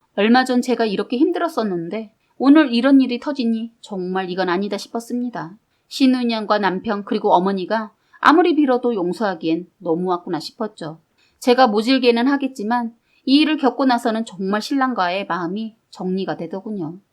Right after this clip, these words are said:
그래서 어머니와 신우에게 당장 내 집에서 꺼지라고 했습니다. 신랑은 깨진 화분에 다쳐 피를 쏟고 있었지만 전혀 아무런 느낌도 받을 수 없었어요. 이미 정 떨어진 지 오래였지만 아기 때문에 참았는데 더 이상은 안 될 것 같아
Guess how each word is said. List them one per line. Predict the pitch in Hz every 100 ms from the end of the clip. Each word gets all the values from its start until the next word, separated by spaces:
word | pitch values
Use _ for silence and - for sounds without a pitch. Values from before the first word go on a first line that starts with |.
| _ -
그래서 | 247 254 269 254
어머니와 | 220 226 214 208
신우에게 | 220 - 254 240 190 202 214
당장 | - 247 285 262
내 | 185
집에서 | 180 175 170
꺼지라고 | 233 240 233 226
했습니다. | 202 - 233 214 196 160 - _
신랑은 | - 285 277 277
깨진 | 277 294 302
화분에 | 294 277 233 220
다쳐 | 165 165 202
피를 | - 269
쏟고 | 277 247 196
있었지만 | 185 180 - 175 214 202 _ _ _
전혀 | - 294 320
아무런 | 320 254 269 226
느낌도 | - 185 -
받을 | - 175 190
수 | -
없었어요. | 151 - 185 220 190 156 185 _ _ _
이미 | 233 254 262
정 | 247 240
떨어진 | 269 262 233
지 | 226
오래였지만 | 220 180 220 226 196 - 202 226 202 _ _ -
아기 | 226 311
때문에 | 320 277 262 262
참았는데 | - 277 240 196 185 190 - _
더 | - 180
이상은 | 202 226 202 202
안 | 175
될 | 202 214
것 | 190
같아 | 180 175 - 208